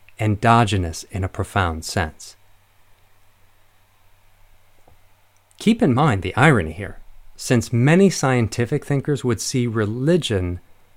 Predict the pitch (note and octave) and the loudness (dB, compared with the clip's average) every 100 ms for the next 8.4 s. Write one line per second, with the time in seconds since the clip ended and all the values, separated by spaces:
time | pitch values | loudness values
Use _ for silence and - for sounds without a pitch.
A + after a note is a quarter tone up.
0 | _ _ _ _ A2 F#2+ A2+ A#2+ A2 - | _ _ _ _ -6 -2 0 2 0 0
1 | G2 - F#2 - E3+ - D#2 - - - | -2 -4 -10 2 4 4 -4 -12 -20 -20
2 | - - - - _ _ _ _ _ _ | -20 -20 -20 -20 _ _ _ _ _ _
3 | _ _ _ _ _ _ - C3 C#3+ C#3 | _ _ _ _ _ _ -4 2 6 6
4 | A2+ - - A2 C3 - F3 D#3+ C3 A2+ | 2 -12 -10 -6 -6 -2 0 2 2 0
5 | G#2+ - A#2 - A2 - C3 A#2+ - G#2 | -4 -2 -2 -2 -6 -2 0 0 -2 -6
6 | A#2+ C3 D#3 E3 B2 F#2 F2+ G#2+ G2 C3 | -2 2 6 6 4 0 -4 -8 -2 0
7 | B2 A2+ - A2+ D#3 E3+ A2+ F#2 F#2 - | 0 -4 -2 0 2 2 0 -4 -8 -10
8 | - B2+ A2+ A2 | -6 -2 0 -2